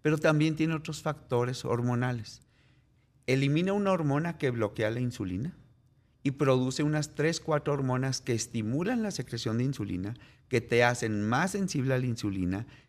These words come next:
que disminuyen el apetito y que disminuyen la absorción de glucosa. Esas características es las que suman el otro cincuenta por ciento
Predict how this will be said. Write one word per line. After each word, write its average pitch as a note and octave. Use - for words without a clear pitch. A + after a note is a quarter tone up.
que C3
disminuyen B2
el F3
apetito A2
y B2+
que C#3
disminuyen C#3
la E3
absorción G#2+
de G#2
glucosa. B2+
Esas F#3+
características G3
es B2
las C#3+
que C3+
suman C3
el A#2
otro D3
cincuenta D#3+
por D3+
ciento E3+